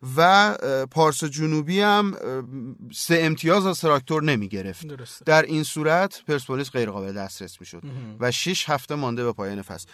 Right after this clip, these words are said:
Speaker 1: این برادر، اه، تاریخ لیگ برتر ما یه رکورده که امسال برای پرسپولیس ثبت شد.
Speaker 2: درست.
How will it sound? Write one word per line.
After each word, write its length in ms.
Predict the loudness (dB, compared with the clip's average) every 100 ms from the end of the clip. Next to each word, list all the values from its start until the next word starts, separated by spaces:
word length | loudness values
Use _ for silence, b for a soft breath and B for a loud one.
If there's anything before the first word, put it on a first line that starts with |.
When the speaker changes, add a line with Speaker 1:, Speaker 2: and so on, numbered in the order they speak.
| b
Speaker 1:
این 140 | -2 2
برادر، 460 | 2 2 4 2
اه، 280 | 2 -2 -4
تاریخ 460 | -4 0 0 0 -2
لیگ 220 | -4 -2
برتر 360 | 0 -2 -4 -4
ما 160 | -4
یه 60 | -4
رکورده 520 | -6 -6 -6 -4 -6
که 320 | -6 -8 -8 -14 -10
امسال 360 | -8 -4 -4 -4
برای 180 | -4
پرسپولیس 460 | -6 -12 -14 -16 -14
ثبت 220 | -16 -16
شد. 120 | -16
Speaker 2:
درست. 240 | -16 -16